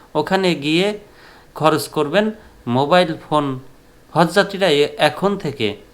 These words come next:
টাকা রিচার্জ করে যাবেন, ওখানে গিয়ে হজ খরচ করবেন। মোবাইল ফোন রোমিংয়ের ব্যাপারে একটা সিদ্ধান্ত আছে, হজযাত্রীদের আর সেখানে গিয়ে সিম কিনতে হবে না। তারা স্বল্প খরচে রোমিং সুবিধা পাবেন।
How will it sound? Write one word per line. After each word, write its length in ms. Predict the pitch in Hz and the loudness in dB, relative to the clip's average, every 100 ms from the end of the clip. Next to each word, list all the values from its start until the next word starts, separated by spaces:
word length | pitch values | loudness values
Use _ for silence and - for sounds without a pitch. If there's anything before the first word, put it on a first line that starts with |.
| - | -2
টাকা 260 | 139 131 123 | -2 2 0
রিচার্জ 400 | 120 - 147 - | 0 -2 -4 -4
করে 240 | - 135 | -2 -2
যাবেন, 280 | 120 127 180 190 - - | 0 0 -2 -6 -18 -10
ওখানে 360 | 123 123 147 147 | -8 -6 -6 -6
গিয়ে 280 | 123 139 165 | -4 -4 -4
হজ 520 | 131 131 135 - - - _ | -2 -2 -4 -8 -14 -20 _
খরচ 280 | - 170 - | -2 -2 -2
করবেন। 340 | - 104 101 95 - - - | -6 -4 -4 -10 -16 -20 -6
মোবাইল 360 | 131 127 143 139 | 0 2 2 0
ফোন 380 | - 135 127 120 - - - | -2 0 0 -4 -12 -20 -10
রোমিংয়ের 680 | 117 127 143 156 151 135 120 | -2 0 2 0 0 -2 -4
ব্যাপারে 640 | 123 120 120 117 113 107 - - - | -2 -2 0 2 2 -2 -8 -20 -6
একটা 360 | 131 123 - 123 | -6 -4 -2 -2
সিদ্ধান্ত 520 | - 127 131 123 107 | -2 -4 -2 -4 -2
আছে, 380 | 101 - - 113 - - - - | -4 -4 -10 -10 -14 -20 -14 -4
হজযাত্রীদের 720 | 131 - 127 - 120 117 117 - | -2 0 -4 -2 -6 -4 -6 -2
আর 260 | 123 120 120 120 - - | 2 2 2 -6 -20 -16
সেখানে 460 | - 127 117 110 107 | -4 -4 -2 -4 -4
গিয়ে 260 | 104 104 | -2 -4
সিম 340 | - - 170 165 | -6 -4 -4 -2
কিনতে 300 | 135 113 104 | -6 -4 -6
হবে 260 | 101 101 | -6 -6
না। 320 | 101 - - - - | -6 -10 -18 -20 -6
তারা 340 | 127 123 117 117 - - - | 0 4 4 0 -14 -20 -12
স্বল্প 420 | - 170 175 156 | -2 -2 0 -6
খরচে 420 | 127 123 120 123 | -4 -6 -6 -6
রোমিং 340 | 110 113 131 | -6 -4 -4
সুবিধা 380 | 127 123 113 110 | -6 -8 -4 -4
পাবেন। 340 | 110 117 156 | -2 -2 -2